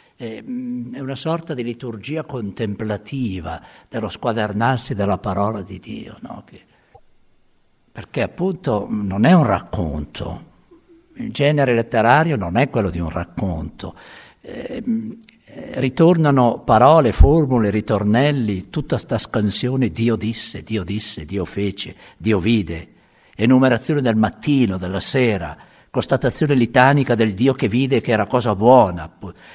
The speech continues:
È, è una specie di incantazione che, risalente dal fondo del caos e dell'eternità, evoca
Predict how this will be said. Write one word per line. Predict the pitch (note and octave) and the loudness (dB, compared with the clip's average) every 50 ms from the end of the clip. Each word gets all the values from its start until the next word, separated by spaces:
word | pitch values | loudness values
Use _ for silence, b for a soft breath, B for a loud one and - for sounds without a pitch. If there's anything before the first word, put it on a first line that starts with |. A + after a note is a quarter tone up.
| B B | B B
È, | B - C#3 - | B 0 0 0
è | - D#3+ | 2 0
una | D#3+ E3+ D#3 | 0 2 0
specie | - - - G#3 - F#3 D3+ | 0 0 -2 0 0 0 2
di | C#3 C3+ | 4 4
incantazione | A#2+ A2+ G#2+ - C#3 C3+ C3+ B2+ - B2 A#2 - - - D#3+ E3 E3 B2+ G2+ F2 E2 E2+ D#2+ E2+ F2 F2 F#2+ B B B B B B B B B | 4 2 4 4 4 4 4 2 0 -2 -2 0 0 0 2 2 2 2 0 -2 -4 -4 -6 -6 -6 -8 -10 B B B B B B B B B
che, | _ - - D#3+ E3+ E3+ D3 - - - | _ -2 -2 0 0 -2 -4 -6 -6 -4
risalente | C#3+ B2+ D3+ C#3 - - B2+ C#3+ D#3 F3 E3+ E3 - C#3 | -2 0 2 2 4 4 6 6 6 6 6 4 2 2
dal | G#2 A2 G#2+ - | 4 4 2 2
fondo | - - D3+ E3+ D#3+ D3 C3+ | 2 2 4 4 4 4 4
del | A#2 A2 G2+ - | 4 2 2 0
caos | - - B2 B2 A#2+ A2+ A2 G2 F2+ F2+ F2 - | 4 6 8 10 10 10 8 6 4 0 -2 -2
e | B2+ F#2+ | -2 -2
dell'eternità, | G#2 G2 F#2 F2 - G#2 F#2+ F2+ F2+ F#2 F#2+ F2+ - - D3+ D#3+ C3 | 0 -2 -2 -2 -2 -4 -2 -2 -2 -2 -4 -2 0 0 2 4 4
evoca | C3 C#3+ C#3 B2 G2+ A2 G#2+ - - A2 F#2 E2+ D#2+ | 6 6 4 4 2 0 0 0 -2 -4 -4 -4 -6